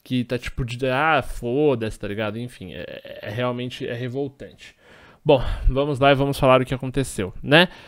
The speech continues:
Você deve ter ouvido recentemente sobre o caso de bots no YouTube. O que que é um bot, né? Nada mais é do que uma visualização falsa. Ah, quando, na verdade, se fala de bot, se fala de robôs a-,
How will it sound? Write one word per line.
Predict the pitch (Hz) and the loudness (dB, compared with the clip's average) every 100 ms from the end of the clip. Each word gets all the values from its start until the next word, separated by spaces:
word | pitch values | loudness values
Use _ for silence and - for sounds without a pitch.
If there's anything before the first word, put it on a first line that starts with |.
| - | -16
Você | - | -4
deve | 175 151 | -2 2
ter | |
ouvido | 156 139 | 0 0
recentemente | 143 135 123 131 127 | -2 -2 -4 -4 -4
sobre | - 123 | -4 -4
o | |
caso | 131 127 127 | -2 -4 -4
de | |
bots | 127 120 123 120 - | -4 2 2 0 -4
no | 104 | -12
YouTube. | 101 - 87 - | -12 -14 -14 -14
O | |
que | - 208 | -8 -4
que | 214 | -2
é | |
um | 185 131 | -2 -4
bot, | 107 - - - | -6 -6 -4 -4
né? | - | -2
Nada | 233 | 0
mais | 214 170 | 2 2
é | 175 | 2
do | 175 | -2
que | |
uma | 185 170 | -4 -4
visualização | 165 170 165 160 170 175 | -2 -2 -2 -4 -8 -12
falsa. | - 127 107 98 - - - - - - | -4 -2 -2 -4 -14 -18 -18 -18 -20 -4
Ah, | 127 127 127 127 127 123 123 117 - _ | 0 2 2 2 2 2 0 -2 -10 _
quando, | - 190 240 220 185 | -8 -6 0 0 0
na | 151 | -4
verdade, | 139 127 127 117 127 - | -2 -2 -2 -2 -8 -10
se | - 123 | -14 -12
fala | 120 135 | -6 -4
de | 131 120 | -2 -4
bot, | 110 123 135 - | 0 0 0 -4
se | |
fala | 127 131 | -8 -6
de | 143 143 | -4 -4
robôs | - 170 - 160 185 160 | -4 -4 0 0 2 0
a-, | - - | -2 -4